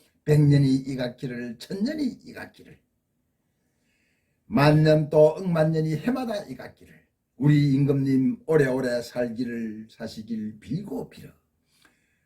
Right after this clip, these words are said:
구경꾼들은 한동안 거지 패거리를 따라 노래를 부르며 뒤를 따랐고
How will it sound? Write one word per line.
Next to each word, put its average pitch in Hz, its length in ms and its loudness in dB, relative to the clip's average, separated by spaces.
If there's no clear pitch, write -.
구경꾼들은 151 680 2
한동안 160 640 -4
거지 151 440 -2
패거리를 151 580 -4
따라 151 260 -2
노래를 147 460 0
부르며 143 420 -2
뒤를 135 360 -4
따랐고 127 560 -10